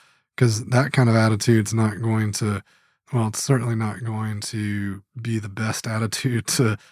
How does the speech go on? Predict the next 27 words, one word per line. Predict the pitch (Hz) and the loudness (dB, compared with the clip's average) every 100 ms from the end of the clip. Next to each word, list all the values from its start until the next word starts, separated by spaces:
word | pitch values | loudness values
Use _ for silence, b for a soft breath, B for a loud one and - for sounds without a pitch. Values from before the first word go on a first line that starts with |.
| b | b
have | - 143 | 4 4
the | 127 | 8
best | 135 131 | 6 6
interest | 143 143 131 120 - | 6 6 4 2 2
of | 127 110 | 2 2
our | 113 | 0
participants | 110 117 143 - 107 - | 0 4 4 4 0 0
in | |
mind. | 101 98 98 101 b b b - | 0 0 -2 -6 b b b 2
I | 143 | 4
really | 139 170 196 202 160 - - | 6 8 8 8 6 2 2
thought | - 147 139 107 | 6 8 8 6
your | 139 135 127 123 - | 6 6 6 2 0
points | - 147 143 - | 6 8 6 6
around | 135 131 | 6 6
the | 123 | 4
fact | - 127 120 - | 6 6 6 4
that | 117 110 123 | 2 2 2
it | 139 | 0
still | - 196 185 | 2 6 8
is | 196 226 | 6 6
performative, | 143 127 127 113 113 127 131 b b b - | 4 6 6 6 4 2 0 b b b 4
but | 143 139 | 6 8
it's, | 143 131 - - | 6 4 0 0
it's | - 143 151 | 2 4 6
almost | 165 170 143 - | 8 8 6 6
more | 143 143 143 135 127 117 | 6 8 8 8 6 0